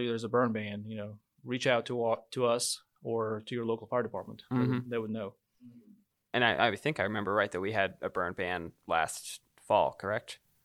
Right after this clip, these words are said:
Speaker 1: Correct. We,
Speaker 2: Mm-hmm.
Speaker 1: I think it lasted six or seven weeks.
Speaker 2: Mm-hmm.
Speaker 1: Um, extreme dry conditions. Um, I, I remember one day we had four or five large brush fires,
Speaker 2: Hmm. Mm-hmm.
Speaker 1: and that takes a toll on the entire county as far as, uh,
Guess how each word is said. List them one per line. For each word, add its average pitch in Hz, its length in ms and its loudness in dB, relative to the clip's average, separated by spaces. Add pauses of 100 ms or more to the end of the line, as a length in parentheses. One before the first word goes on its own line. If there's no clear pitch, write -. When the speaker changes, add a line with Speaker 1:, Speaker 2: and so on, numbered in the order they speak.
(140)
Speaker 1:
Correct. 131 340 2
We, 120 400 0
Speaker 2:
Mm-hmm. 107 60 -2
Speaker 1:
I 107 40 -4
think 170 280 -4
it 131 60 -2
lasted 117 720 0
six - 280 -2
or 127 60 -8
seven 120 260 2
weeks. 131 360 -2
Speaker 2:
Mm-hmm. 110 280 2
Speaker 1:
Um, 107 280 -6 (320)
extreme 127 320 -4
dry 123 180 4
conditions. 117 680 -4 (840)
Um, 110 120 -4
I, 113 180 -4
I 131 60 -4
remember 123 260 0
one 117 160 0
day 117 160 2
we 113 140 -2
had 110 280 -4 (160)
four 127 220 2
or 117 60 0
five 117 400 0 (240)
large 113 500 2
brush 127 180 4
fires, 117 480 0
Speaker 2:
Hmm. 113 120 2 (220)
Mm-hmm. 104 300 0
Speaker 1:
and 113 180 -2
that 117 80 -4
takes 123 180 -2
a 107 60 -10
toll 113 520 0
on 117 120 -8
the 117 60 -4
entire 110 260 -2
county 107 540 -6 (560)
as 120 100 -12
far 107 320 -2
as, 104 180 -10 (220)
uh, 107 180 -8